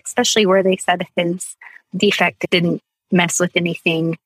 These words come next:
function-wise with his heart. So I thought, "We're gonna be fine. He's gonna get it fixed and everything will be back to normal," but it just wasn't. So that's when we actually sought out a whole different surgeon across the country from us.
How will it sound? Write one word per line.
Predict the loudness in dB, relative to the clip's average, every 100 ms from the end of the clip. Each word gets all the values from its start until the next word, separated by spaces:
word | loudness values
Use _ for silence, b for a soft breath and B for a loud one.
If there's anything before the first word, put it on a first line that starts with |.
| _ b _ _ 0
function-wise | 0 2 0 0 -4 -4 -4 -4
with | -4
his | -4
heart. | -2 -4 -2
So | -4
I | -2
thought, | -2 -2 0
"We're | 2 4
gonna | 2 2
be | 0
fine. | 0 -2 -2 -4
He's | -4 -6 -4
gonna | -4
get | -4
it | -4 -2
fixed | -2 -2 -8 -6
and |
everything | -2 0 2 2
will | 2
be | 0 -2
back | -2 -4 -4
to | 0
normal," | 2 2 0 -4
but | -2 0
it | 0
just | 0 0 0
wasn't. | 0 0 -2 -8 -8
So | -4 -2 -2 -4 _ _ _ _ -2
that's | -2 0
when | 2 2
we | 2
actually | 2 0 0 0 0
sought | -2 -2 0
out | 0 0 -4 _
a | -4
whole | 0 0
different | 0 0 -2 -2
surgeon | -2 -2 -2 -4 -6 -8 -12 _ _ _ -10
across | -2 -2 -2 -4
the | -2
country | 0 2 2 0
from | 0 -2 0
us. | -2 -2 -8